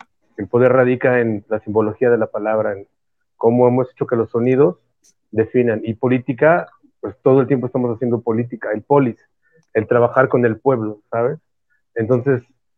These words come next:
creo que la palabra sería, eh, um, que trabajan con fines de proselitismo, es decir, en pro de tales o cuales planes. Porque aunque no tengas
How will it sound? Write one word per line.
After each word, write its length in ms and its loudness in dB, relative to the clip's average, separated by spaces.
creo 300 4
que 560 4
la 180 -2
palabra 420 2
sería, 440 2
eh, 240 4
um, 320 -2
que 260 6
trabajan 360 2
con 160 -2
fines 240 0
de 80 2
proselitismo, 880 -2
es 140 0
decir, 340 -2
en 180 -2
pro 400 6
de 480 -2
tales 320 0
o 60 -10
cuales 340 -6
planes. 300 -2
Porque 840 4
aunque 340 0
no 480 6
tengas 480 4